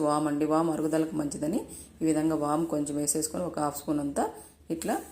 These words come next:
చేత్తో నలిపేసేసుకొని వేసుకుంటే అస్-, అది తింటుంటే వామ్ అక్కడక్కడ తగులుతుంటే బాగా నోటికి కూడా రుచిగా ఉంటుంది, అరుగుదలకు కూడా మంచిదండి. ఈ విధంగా కలిపేసేసుకునేసి తర్వాత నీళ్ళు వేసుకొని బాగా కలుపుకుందామండి. కలుపుకునేసి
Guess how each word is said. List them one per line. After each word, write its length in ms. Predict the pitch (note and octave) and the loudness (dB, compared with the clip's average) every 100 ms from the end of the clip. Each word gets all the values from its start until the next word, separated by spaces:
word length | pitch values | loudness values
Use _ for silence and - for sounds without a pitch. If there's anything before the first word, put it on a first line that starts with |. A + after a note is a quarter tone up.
| - - - | -20 -18 -4
చేత్తో 300 | D#3+ E3 F3 D#3+ | -4 -2 2 4
నలిపేసేసుకొని 720 | D3+ E3+ E3 D#3 - E3 D3+ | 4 2 0 0 -2 0 0
వేసుకుంటే 440 | D3 - E3 E3 A#4 - - - - - D#3 | 0 0 0 2 0 -2 -16 -20 -20 -10 0
అస్-, 220 | E3 - - - - - - | 2 0 -10 -20 -20 -20 -6
అది 180 | E3+ D#3+ D#3+ | 0 2 2
తింటుంటే 500 | E3 E3 E3+ E3 D#3+ D#4 | 4 2 4 4 4 2
వామ్ 320 | C4 E3 E3 D#3+ | 2 4 4 2
అక్కడక్కడ 320 | D#3 D3+ D#3 | 0 -2 -4
తగులుతుంటే 540 | - D3 D3 D#3+ E3+ G4+ B4+ - - _ _ E3 | -2 -2 -2 -2 0 0 -2 -8 -20 _ _ -2
బాగా 280 | D#3 D#3 E3 | 0 4 4
నోటికి 260 | D#3+ D#3 D#3 | 6 4 0
కూడా 120 | E3 E3+ | 0 0
రుచిగా 280 | D#3 - D#3+ D#3 | 0 0 2 2
ఉంటుంది, 240 | D3+ D#3+ F3 | 2 2 2
అరుగుదలకు 400 | D3+ D#3+ D#3+ D#3+ | 4 2 2 2
కూడా 120 | D#3+ D#3 | 2 2
మంచిదండి. 500 | C#3+ - D3 D3 A3 - - - _ - | -2 -4 -2 0 0 -2 -6 -20 _ -4
ఈ 60 | E3 | 2
విధంగా 320 | D#3+ D#3 E3+ G4+ A#4+ - _ _ _ | 4 4 4 0 -4 -14 _ _ _
కలిపేసేసుకునేసి 1000 | - D#3+ E3 E3 E3 D#3 - D#3 D3+ - G#4+ - - _ _ _ - | -2 0 0 0 0 0 2 2 4 4 2 -2 -14 _ _ _ -4
తర్వాత 340 | E3 D#3+ D#3 F3 | 2 4 4 4
నీళ్ళు 200 | E3 E3+ D#3 | 6 6 6
వేసుకొని 340 | D3+ - E3 D3+ | 4 2 2 2
బాగా 140 | D#3 D#3 | 2 2
కలుపుకుందామండి. 720 | D3+ - D#3+ D#3 D3 C#3+ F#3 - | 0 2 4 4 4 2 2 0
కలుపుకునేసి 640 | G#3 - D#3+ D#3 D3 C4 | -2 -2 2 2 4 4